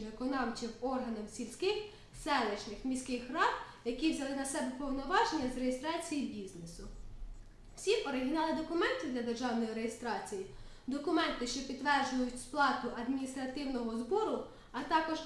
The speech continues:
інші додаткові документи, подані заявником на час розгляду їх державним реєстратором,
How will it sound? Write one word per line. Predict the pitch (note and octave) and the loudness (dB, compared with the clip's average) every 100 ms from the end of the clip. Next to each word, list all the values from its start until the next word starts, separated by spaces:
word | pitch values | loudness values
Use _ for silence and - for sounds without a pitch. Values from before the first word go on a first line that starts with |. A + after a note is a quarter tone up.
| - | -2
інші | E4 C#4 B3 | 0 2 0
додаткові | A3 A#3 A#3 B3 A#3 | 0 -2 -2 -2 0
документи, | A3+ A#3+ B3+ C#4 B3+ A#3 - A3 - - - | 0 -2 0 0 6 6 8 6 2 -2 0
подані | D4 A#3+ B3 A#3+ | 2 2 2 2
заявником | A#3+ B3+ C4+ D4 D4 C#4+ A#3 A#3 - - | 2 2 2 0 0 2 2 -2 -8 -4
на | B3+ | -4
час | B3+ - B3 A#3 C4 C4 | -2 2 4 4 0 0
розгляду | B3+ A#3+ G#3+ | 0 0 0
їх | A#3 A#3+ A#3 | 0 -2 -2
державним | A3+ B3+ B3 A#3+ G#3+ | -2 0 0 0 0
реєстратором, | G#3 G3+ - C#4+ G4+ - D#4 A#3+ | 0 -2 0 4 4 4 0 -2